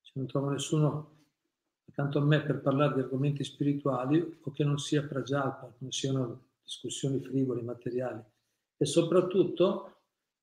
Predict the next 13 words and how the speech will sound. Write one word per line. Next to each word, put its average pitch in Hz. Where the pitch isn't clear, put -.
e -
soprattutto 156
se 151
accenno 160
solamente, 147
se -
accenno 156
solamente 147
il 135
nostro 147
Signore 143
Shri 135
Krishna 151